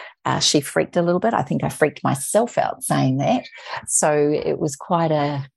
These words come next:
a, a big statement. But there we were. That was,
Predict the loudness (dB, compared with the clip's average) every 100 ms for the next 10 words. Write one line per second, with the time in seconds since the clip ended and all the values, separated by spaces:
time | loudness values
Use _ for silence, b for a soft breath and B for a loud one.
0 | -2 0 0 2 0 0 -2 0 0 0
1 | -2 -4 -8 B B B B 0 0 -4
2 | -2 2 2 2 2 2 0 -2 0 0
3 | 0 -2 -6